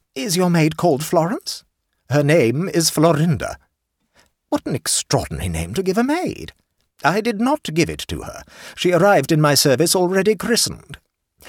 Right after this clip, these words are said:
Uh, w-, what I mean is, said Missus Riversedge, that when I get maids with unsuitable names, I call them Jane. Uh, they soon get used to it.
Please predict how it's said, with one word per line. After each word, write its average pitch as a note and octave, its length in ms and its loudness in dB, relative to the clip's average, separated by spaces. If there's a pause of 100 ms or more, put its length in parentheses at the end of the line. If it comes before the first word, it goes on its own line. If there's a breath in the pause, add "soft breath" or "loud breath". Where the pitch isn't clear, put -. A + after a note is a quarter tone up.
(200 loud breath)
Uh, - 60 -10
w-, - 300 0
what A3 160 2
I E3 120 2
mean C#3+ 240 0
is, D3 420 2 (160 loud breath)
said - 200 -6
Missus E2+ 260 -6
Riversedge, F#2+ 460 -4 (180 loud breath)
that A3+ 240 -6
when G#3+ 200 2
I G3+ 160 2
get B2+ 220 -4
maids G#2+ 300 -4
with D3 100 -4
unsuitable A#2 560 -2
names, D3 340 -2
I G3+ 120 0
call - 200 0
them A#3 220 -2
Jane. A3 680 0 (260 soft breath)
Uh, - 80 -4
they D#4+ 100 2
soon F#4+ 220 4
get B2+ 180 0
used E3+ 220 0
to - 80 -6
it. - 180 -12